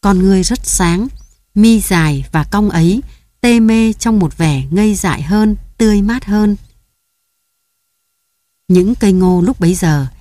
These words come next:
mới dạo nào, lấm tấm như mạ non, thế mà trải qua đâu mười mấy ngày mưa phùn rồi nắng to mà đã thành cây, rung rung với gió và ánh nắng.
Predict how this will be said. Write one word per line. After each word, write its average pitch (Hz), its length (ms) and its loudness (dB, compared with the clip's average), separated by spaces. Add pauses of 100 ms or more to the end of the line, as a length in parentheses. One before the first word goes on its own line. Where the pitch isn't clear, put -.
(360)
mới 170 340 2
dạo 165 280 -4
nào, 151 360 -2 (160)
lấm 175 320 2
tấm 202 380 0
như 226 140 2
mạ 190 200 0
non, 196 340 -2 (360)
thế 247 140 2
mà 175 300 2
trải 143 260 -2
qua 196 240 -4
đâu 190 280 0
mười 180 220 2
mấy 160 180 2
ngày 175 400 -2 (140)
mưa 214 260 2
phùn 165 480 0
rồi 156 320 -2
nắng 147 260 -2
to 196 360 -2 (380)
mà 175 140 0
đã 147 200 -6
thành 170 280 -2
cây, 214 340 0 (340)
rung 233 220 2
rung 226 240 -2
với 208 140 0
gió 190 400 -2 (100)
và 156 460 -2
ánh 170 220 0
nắng. 175 260 0